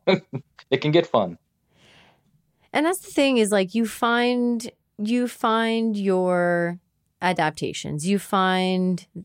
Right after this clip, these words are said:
Speaker 2: what you can do, what you can do well, whether it's playing basketball or f-,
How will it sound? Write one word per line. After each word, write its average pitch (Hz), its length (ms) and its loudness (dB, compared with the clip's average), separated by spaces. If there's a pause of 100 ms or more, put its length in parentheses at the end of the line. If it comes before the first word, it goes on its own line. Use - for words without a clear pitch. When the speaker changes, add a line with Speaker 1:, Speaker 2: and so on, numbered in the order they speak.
(180)
Speaker 2:
what 185 460 0
you 185 80 -2
can 156 800 -2 (100)
do, 151 560 -2
what 180 160 0
you 185 140 -4
can 170 180 -4
do 151 240 -2
well, 139 420 2
whether 139 300 0
it's 139 220 -4
playing 147 320 -8
basketball 156 880 0
or 160 200 -2
f-, - 200 -12